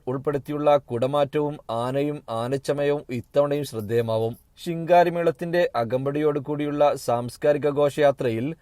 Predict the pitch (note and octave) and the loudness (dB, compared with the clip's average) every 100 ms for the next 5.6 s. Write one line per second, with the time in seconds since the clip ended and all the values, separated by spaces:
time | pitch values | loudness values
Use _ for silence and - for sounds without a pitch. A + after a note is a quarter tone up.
0 | _ - F3 D#3 F3+ F3 E3+ E3 E3+ E3+ | _ -2 -2 2 4 6 4 4 4 2
1 | - B2+ A#2+ B2+ D3 C#3 - A#2+ A#2+ C#3 | -2 -2 0 0 -2 -2 0 2 2 2
2 | D3+ C#3+ D3 D3 - A#2 A2+ B2 C#3 C#3+ | 4 4 4 2 -2 -4 0 0 2 2
3 | C#3+ D3+ C#3 D3+ C#3+ D3 C#3+ D3 C#3+ D3 | 2 2 -2 -2 -2 0 0 4 6 6
4 | D3 D3 D3 D#3 - A#2 A#2 C#3 C#3+ - | 4 0 0 -2 -2 -2 0 -2 -4 -4
5 | D3 C#3+ A#2 G#2+ A#2 | -4 -2 -2 -2 -4